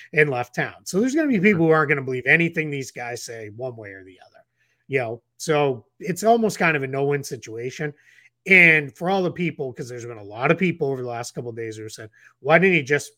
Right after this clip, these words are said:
not answer?" Like, just say, "I'm not gonna talk about that. I'm focused on the season." 'Cause not answering is an answer too. You know, I think he was pretty honest and said, you know, "Hey, there's a lot of things that are gonna matter here." One of the things that's gonna matter for Jaylen Brown is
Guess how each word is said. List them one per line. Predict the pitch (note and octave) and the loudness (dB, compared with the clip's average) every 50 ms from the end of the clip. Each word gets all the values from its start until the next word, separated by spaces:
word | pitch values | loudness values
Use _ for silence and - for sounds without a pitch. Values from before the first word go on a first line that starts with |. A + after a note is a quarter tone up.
| _ _ | _ _
not | _ A#2+ A#2 C3+ - C#3 | _ -6 0 2 4 4
answer?" | D3 D3 D#3 D3+ - - - _ _ _ _ _ _ - | 4 2 2 -2 -8 -18 -20 _ _ _ _ _ _ -14
Like, | B2 B2 B2 A2+ | -10 -10 -10 -10
just | - - B2 A#2+ - | -10 -12 -12 -12 -12
say, | - A2+ G#2+ | -12 -12 -12
"I'm | A2 B2 | -10 -8
not | C3+ C3 B2+ - | -8 -8 -8 -8
gonna | - A#2 A2+ | -12 -16 -14
talk | A2 - C3+ C3+ B2+ - | -10 -6 -6 -6 -6 -8
about | C3+ B2+ C3 A#2 | -10 -12 -10 -10
that. | - B2+ A#2+ A#2 | -8 -10 -8 -10
I'm | A2+ G#2+ | -10 -14
focused | - - A#2+ A2+ _ - - - C3 | -14 -14 -14 -14 _ -16 -18 -16 -16
on | A#2 A2+ | -16 -18
the | A2+ | -16
season." | G#2+ - A2+ A2 A#2 C3 C#3 D3 _ - - - - _ _ | -16 -16 -16 -16 -16 -16 -16 -16 _ -20 -20 -20 -20 _ _
'Cause | - F3+ D3 | -2 0 2
not | E3+ E3 E3+ F3+ F3 | 4 6 8 8 8
answering | E3+ E3 D#3 D3+ - - C#3 C#3+ C#3+ C#3 | 8 6 4 2 0 -4 -6 -4 -4 -4
is | C#3 B2+ | -4 -4
an | C3+ B2 | -6 -8
answer | A#2+ A#2 A#2 A2+ - - A2 | -8 -10 -12 -14 -14 -16 -18
too. | G#2 - - - G2 _ _ _ _ _ _ _ _ _ _ | -18 -18 -20 -20 -20 _ _ _ _ _ _ _ _ _ _
You | - C3+ | -8 -6
know, | C3+ B2+ | -6 -2
I | A#2+ C3+ C#3+ | 0 0 -2
think | - C#3+ B2+ A2+ | 0 -2 -10 -10
he | - C3 A#2 | -10 -12 -12
was | G#2+ G#2+ G#2 G#2 - _ _ _ _ - | -10 -10 -10 -12 -14 _ _ _ _ -2
pretty | D3+ D3 E3+ G3+ | 2 6 6 6
honest | G3+ G3 E3 B2+ G#2 - - - - - | 6 6 4 0 -2 -6 -16 -16 -12 -12
and | A2+ A2+ A2+ | -12 -12 -12
said, | - B2+ A#2 A2 G#2+ A2 G#2+ - - - | -12 -12 -12 -12 -12 -14 -16 -20 -20 -16
you | A2 | -14
know, | G#2+ G#2+ | -6 0
"Hey, | B2+ D#3 | 2 2
there's | D3 A#2+ A#2 A2 | 2 2 -2 -8
a | A#2+ | -6
lot | B2+ C#3+ D3+ | -2 -2 -2
of | D3+ D3 | -2 -2
things | D#3+ C#3 C3+ C3 | -4 -8 -6 -6
that | C3+ B2+ | -8 -8
are | B2+ | -8
gonna | B2 A#2+ A2+ | -10 -12 -12
matter | A2+ G#2+ G#2 G2 F2 | -14 -14 -16 -16 -18
here." | F2 G2+ - _ _ _ _ _ _ _ _ | -20 -20 -20 _ _ _ _ _ _ _ _
One | - B2+ D#3+ A3 | 2 6 6 6
of | C#4 D4 | 6 6
the | D4 | 4
things | D4+ D4 C#4 | 2 0 0
that's | C4 D4 - - | -4 -6 -6 -6
gonna | - D4 C#4+ C4+ | -8 -8 -6 -6
matter | C4+ C4+ C#4 C#4 C#4 C#4 | -6 -6 -4 -4 -6 -6
for | - - C4+ | -6 -8 -8
Jaylen | A3+ C4+ C#4 C#4 C#4 | -8 -8 -8 -8 -6
Brown | B3 C4+ C#4 C#4 C#4 C4+ | -6 -4 -4 -4 -6 -6
is | C#4 C#4 C#4 C4+ | -6 -8 -8 -10